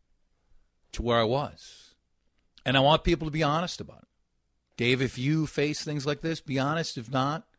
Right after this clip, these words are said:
you don't have to. But I would greatly love if people would really be honest when you're having, and it can be, you can be a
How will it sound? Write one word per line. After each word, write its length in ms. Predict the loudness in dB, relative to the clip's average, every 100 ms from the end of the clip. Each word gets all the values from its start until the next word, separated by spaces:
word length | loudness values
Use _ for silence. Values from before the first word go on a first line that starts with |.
| _ -20 _ _ _ -2
you 80 |
don't 120 | 0 2
have 240 | 2 0
to. 80 | -8 -20 _ _ _ _ _ _ _
But 140 | 4 6
I 60 |
would 240 | 6 2 -4
greatly 640 | -8 2 2 2 -2 -2
love 340 | 2 2 2
if 100 | -4
people 260 | -6 -4 -4
would 80 | -4
really 180 | -2
be 100 | -2
honest 420 | -2 -2 -4 -6 -8
when 120 | -6
you're 140 | -4
having, 460 | -2 -2 -2 -4 -8 _ _ _ _ _ _ _ _ _ _ _ _ _ _ _ -8
and 300 | -4 -4 -4
it 140 | -8 -6
can 220 | -6 -6
be, 480 | -4 -4 -4 -6 -8 _ _ _ _ _ _ _ _ _ _ _ _ _ _
you 80 | -8
can 220 | -4 -4
be 420 | -4 -6 -6 -10 _
a 80 | -12